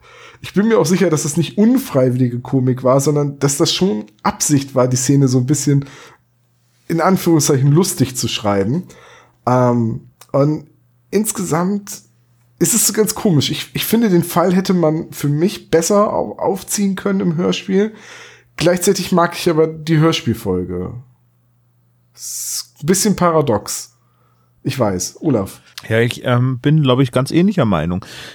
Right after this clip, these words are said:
Speaker 2: Ich finde, ähm, die Geschichte hätte nicht Mann ohne Augen, äh, heißen müssen, so,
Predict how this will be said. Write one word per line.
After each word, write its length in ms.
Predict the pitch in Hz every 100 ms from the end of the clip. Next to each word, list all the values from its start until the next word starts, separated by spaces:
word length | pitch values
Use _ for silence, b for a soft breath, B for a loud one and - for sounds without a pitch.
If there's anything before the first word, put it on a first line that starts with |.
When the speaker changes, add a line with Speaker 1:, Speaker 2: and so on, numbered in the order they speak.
| -
Speaker 2:
Ich 100 | -
finde, 500 | 123 127 123 127 -
ähm, 420 | - 104 107 110 113
die 60 | 127
Geschichte 340 | 117 147 135
hätte 160 | 131 127
nicht 300 | 127 156 -
Mann 180 | 120 131
ohne 240 | 123 113
Augen, 580 | 76 131 156 160 165 160 B - _ -
äh, 80 |
heißen 560 | 139 139 135 147 147 151
müssen, 280 | 151 - 175
so, 180 | 160